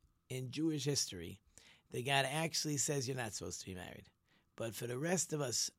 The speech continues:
normal people, God wants, demands that we're supposed to be married. This is what God wants, procreation, keep the world going, et cetera, et cetera. Now,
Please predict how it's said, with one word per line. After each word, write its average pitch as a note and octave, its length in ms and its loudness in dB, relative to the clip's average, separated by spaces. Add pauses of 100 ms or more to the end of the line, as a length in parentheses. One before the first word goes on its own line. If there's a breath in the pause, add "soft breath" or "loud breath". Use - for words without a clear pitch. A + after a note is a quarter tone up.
normal F3+ 460 4
people, C3+ 540 0 (480 soft breath)
God C3+ 280 6
wants, E3+ 480 4
demands D3 500 2
that C3 60 -6
we're A#2 80 -4
supposed A#2 320 -2
to - 80 -8
be G#2 60 -4
married. E3 500 4 (480 soft breath)
This C#3+ 140 0
is B2+ 40 -2
what A#2+ 120 -4
God A#2+ 180 0
wants, E3+ 640 0
procreation, D3+ 800 2 (680)
keep C3 220 -2
the A2+ 100 -8
world A#2 220 -4
going, E3 480 4 (420)
et A#2 120 -8
cetera, A2+ 240 -2
et F#2+ 80 -8
cetera. - 280 -8 (1160 loud breath)
Now, C3 340 2